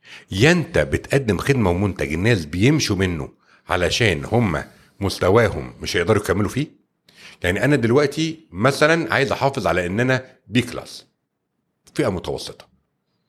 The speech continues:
مش ال A ومش ال C، عايز أحافظ على دي. بس أنا الفلوس اللي باخدها هي هي، والدنيا غليت وفي تضخم، فأنا لازم غصب عني هحط أولوية، هحط أولوية. هل أنا هقدر أخرج كل أسبوع مرة؟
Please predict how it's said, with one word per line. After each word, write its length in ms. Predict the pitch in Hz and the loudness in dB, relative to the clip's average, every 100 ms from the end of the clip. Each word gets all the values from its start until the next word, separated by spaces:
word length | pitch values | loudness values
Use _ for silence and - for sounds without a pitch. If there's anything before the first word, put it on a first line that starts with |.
| _ | _
مش 220 | 127 131 135 | -6 -2 0
ال 200 | 120 170 | 2 4
A 40 | |
ومش 220 | 175 160 | 4 0
ال 60 | 160 | -4
C، 160 | - 62 - _ _ _ - | -6 -14 -16 _ _ _ -4
عايز 180 | 117 117 | 0 0
أحافظ 320 | - - 82 | 0 -2 0
على 160 | 71 67 | 0 -2
دي. 180 | 64 - _ - - - | -8 -18 _ -20 -8 -2
بس 180 | 104 | 0
أنا 200 | 135 180 | 2 2
الفلوس 360 | 208 - 170 180 | 2 0 0 2
اللي 120 | 98 | 0
باخدها 360 | 80 - 135 113 | 0 0 0 2
هي 200 | 131 104 | 4 4
هي، 340 | 104 107 110 _ - | 2 -2 -8 _ -10
والدنيا 380 | 101 156 175 | 0 2 4
غليت 420 | 110 107 82 - _ _ | 2 0 -2 -10 _ _
وفي 180 | - 156 | -8 -2
تضخم، 460 | 156 107 113 - - _ _ _ _ - - | 2 2 2 -2 -12 _ _ _ _ -20 -8
فأنا 320 | - 151 170 160 | 0 4 4 2
لازم 640 | 113 113 147 175 117 101 | 0 2 4 4 4 2
غصب 240 | 139 139 104 | 2 2 2
عني 380 | 113 123 131 117 | 2 2 0 -4
هحط 340 | 95 - - | -8 -6 -4
أولوية، 560 | 135 127 123 123 92 - _ _ _ _ _ _ _ | 0 2 4 2 -2 -10 _ _ _ _ _ _ _
هحط 280 | 85 147 - | -4 -2 0
أولوية. 420 | 131 110 101 87 | 2 4 4 2
هل 80 | 131 | 2
أنا 220 | 143 117 | 2 2
هقدر 260 | 147 92 92 | 2 2 -2
أخرج 200 | - 98 | -2 -4
كل 220 | 131 113 | 0 0
أسبوع 360 | 80 101 101 | 0 2 4
مرة؟ 360 | 80 110 131 - | 4 4 2 -4